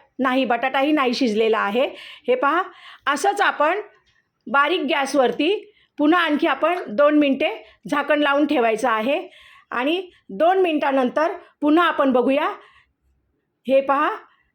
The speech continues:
दोन मिनटं झालेली आहे आणि आता आपण चेक करूया वांगी शिजलेली आहे की नाही, बटाटे शिजलेले आहे की नाही. हां, करंदी तर वाफेवरती शिजल्या गेलेलीच आहे, पण आता आपण वांगी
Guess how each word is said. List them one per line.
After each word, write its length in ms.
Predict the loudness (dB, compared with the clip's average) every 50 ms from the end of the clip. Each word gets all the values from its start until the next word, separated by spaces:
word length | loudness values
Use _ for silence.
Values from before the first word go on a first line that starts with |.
| -2
दोन 220 | 0 2 2 4 2
मिनटं 240 | 2 2 0 0
झालेली 420 | 0 0 0 0 2 0 0 2 0
आहे 380 | -2 -2 -2 -2 -4 -4 -6 -10 _ _ _ _ _
आणि 180 | -6 -4 -2 -2
आता 220 | -2 -2 -2 0
आपण 300 | -2 -2 0 -2 -2 -2 -2 -8 -14 -20 _ _ _ -6
चेक 240 | -2 -2 -2 -2 0
करूया 380 | 0 2 2 2 2 0 -2 -2 -6 -10 -18 -20 -20 -20 _ _ _ _ _ _ _ _ -6
वांगी 400 | -2 -2 0 2 2 2 2 0
शिजलेली 420 | 0 0 0 0 0 0 0 0
आहे 240 | 0 0 0 0 0 0
की 140 | 0 -2
नाही, 260 | -2 0 0 0 0 0
बटाटे 380 | 0 -2 -2 -2 -4 -4 -4
शिजलेले 360 | -4 -2 -2 0 0 0 2
आहे 160 | 2 0 0 -2
की 160 | -2 -2 -2
नाही. 220 | 0 0 0 0 -2 -4 -8 -18 -20 -20 -18 -10 -6
हां, 220 | -2 -2 -2 -2
करंदी 440 | -2 -2 0 2 2 2 2 2 0
तर 220 | 0 0 -2 -2 -2 -6 -12 -20 -20 _ _ _ -2
वाफेवरती 680 | 0 2 2 2 2 2 2 2 2 2 2 0 0
शिजल्या 340 | 0 0 0 0 0 0 -2
गेलेलीच 480 | -2 -2 -2 -2 -2 -2 -2 -2 -2 -2
आहे, 320 | -2 -2 -2 -2 -4 -4 -6 -10 _ -20 -20 -20 _ _ -2
पण 140 | 0 0 0
आता 220 | 0 0 0 0
आपण 320 | 0 0 0 -2 -2 -2 -4 -8 -16 _ _ -4
वांगी 560 | -2 -2 0 0 0 0 2 0 -2 -2